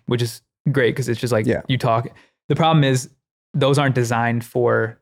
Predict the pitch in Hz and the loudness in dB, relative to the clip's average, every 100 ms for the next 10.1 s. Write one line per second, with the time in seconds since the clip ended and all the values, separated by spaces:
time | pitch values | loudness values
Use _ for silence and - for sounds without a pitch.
0 | _ 123 117 127 127 151 143 127 120 117 | _ -10 -6 -8 -6 -4 -4 -4 -4 -6
1 | 117 - 135 123 117 113 110 - _ 120 | -6 -6 -6 -4 -4 -6 -10 -14 _ -6
2 | 110 113 - 131 127 131 143 147 - _ | -6 -4 -4 0 0 0 -4 -8 -14 _
3 | _ _ _ _ - 131 113 - 139 127 | _ _ _ _ -4 -2 0 -2 0 2
4 | 113 117 123 113 110 123 135 135 127 113 | 2 0 -2 -2 -4 -2 0 2 0 -2
5 | - 113 110 107 - 131 127 117 127 127 | -2 0 -2 -4 -4 0 0 0 -2 0
6 | 110 110 113 - 120 113 110 107 113 120 | 0 0 -2 -2 -2 -2 -4 -4 -2 0
7 | 123 110 120 113 110 113 113 - 117 120 | 0 -2 -4 -4 -4 -4 -4 -4 -4 -2
8 | 110 117 110 110 113 139 120 123 135 143 | -4 -2 -4 -2 -2 -2 0 -2 -2 0
9 | 143 117 113 - 131 110 113 - 107 131 | 0 0 -2 -4 -6 -6 -8 -6 -2 -2